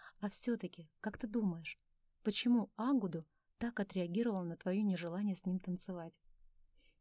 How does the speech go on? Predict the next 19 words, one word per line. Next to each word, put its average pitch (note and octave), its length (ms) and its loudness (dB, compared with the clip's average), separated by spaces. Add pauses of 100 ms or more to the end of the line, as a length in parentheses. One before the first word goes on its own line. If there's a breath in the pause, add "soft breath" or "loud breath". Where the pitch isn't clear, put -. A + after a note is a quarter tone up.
(200)
«Никак G#3+ 400 4
не F3+ 100 0
думаю», E3 400 -6 (140)
фыркнула F3+ 600 -6
Энту. F3+ 360 -8 (400)
«Я C4+ 160 4
слишком C4 400 6
мало A#3 240 8
его F3 240 0
знаю, A3 380 4
чтобы F#3 300 -2
строить A#3+ 380 4
маломальски F#3+ 640 2
правдоподобные G3 920 2
версии F3+ 480 -4
насчёт F3+ 360 -2
причин - 300 -2
его F3 200 0
поведения. F3 680 0